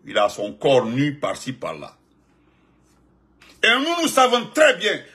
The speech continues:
à quel moment il avait envoyé sa photo à quelqu'un.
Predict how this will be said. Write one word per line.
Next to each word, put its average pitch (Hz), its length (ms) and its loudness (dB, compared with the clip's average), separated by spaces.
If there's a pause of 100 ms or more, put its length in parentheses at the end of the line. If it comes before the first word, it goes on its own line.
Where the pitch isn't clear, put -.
(140)
à 143 200 -4
quel 202 260 -2
moment 180 420 -4
il 139 100 -8
avait 123 240 -4
envoyé 151 440 -2
sa 117 160 -8
photo 151 560 -12
à 104 100 -18
quelqu'un. 120 440 -14